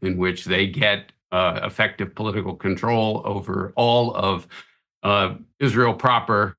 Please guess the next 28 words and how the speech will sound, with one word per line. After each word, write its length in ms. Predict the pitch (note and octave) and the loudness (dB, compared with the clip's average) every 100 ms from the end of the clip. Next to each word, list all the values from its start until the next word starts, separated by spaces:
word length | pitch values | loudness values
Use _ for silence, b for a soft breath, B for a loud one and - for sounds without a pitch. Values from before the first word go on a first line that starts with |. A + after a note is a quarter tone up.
| - | 0
all 220 | A2+ B2 | 4 4
of 140 | A2 | 2
the 100 | G#2 | 0
West 340 | G#2+ G2 G2 - | 0 0 0 -2
Bank, 380 | G2+ G2 F#2+ - | 2 2 0 0
and 340 | A#2 G#2+ G#2+ - _ _ | 0 2 0 -4 _ _
de 80 | - | -6
facto 500 | - A#2+ A#2 - G#2 | 0 0 0 0 0
control 640 | G2 A2 G2 A2+ G2+ G2 G#2 | 0 -2 0 -2 0 -2 -2
over 280 | G#2+ G2 | -2 -2
Gaza, 560 | F2 G#2+ C3+ C#3 F#2+ F2 B B | 0 2 2 2 0 -4 B B
this 160 | C3 B2+ | -2 0
conflict 480 | A2 G2+ F#2+ G2+ F2+ | 2 2 0 -4 -4
is 100 | F2 | -2
gonna 220 | F2+ F2+ | 0 -2
keep 240 | - F2 | -4 -4
going. 380 | - D3+ C3 - _ _ _ _ - | 2 2 0 -4 _ _ _ _ -2
Um, 220 | G#2 G2 | 0 0
so 420 | - B2 G#2+ G#2 - - - - - | -2 0 2 0 -2 -6 -6 -10 -6
what 340 | B2 B2 B2 | 2 2 2
Israel 380 | D3 C#3+ B2+ A#2+ | 2 2 4 2
is 180 | G#2+ G2 | 2 2
now 240 | A2+ C#3 | 2 2
doing 380 | C3+ G#2+ F#2 G2+ | 2 2 2 2
is 160 | G2+ F#2+ | 0 2
not 260 | G#2+ A#2 | 2 2
gonna 220 | F#2+ F#2 F2+ | -2 -4 -2
solve 420 | - F#2 F2+ | 0 2 0